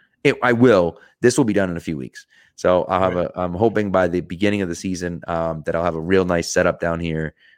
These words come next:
Speaker 1: uh, with an actual desk and, like, a, like, a nice chair, uh, which would be great. I won't be sitting on a couch or what I'm sitting on. I'm sitting on a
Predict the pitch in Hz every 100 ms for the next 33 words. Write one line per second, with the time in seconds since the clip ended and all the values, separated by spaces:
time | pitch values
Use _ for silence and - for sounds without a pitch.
0 | - 82 80 78 69 92 85 - - 92
1 | - 87 82 87 117 - - _ _ -
2 | 95 87 87 - - 101 90 85 95 123
3 | - 95 92 190 - _ _ _ - 95
4 | 92 90 90 - 92 92 90 82 - 95
5 | 90 - 101 95 90 92 98 165 - 90
6 | 87 87 - 90 87 98 95 82 101 90
7 | 101 98 87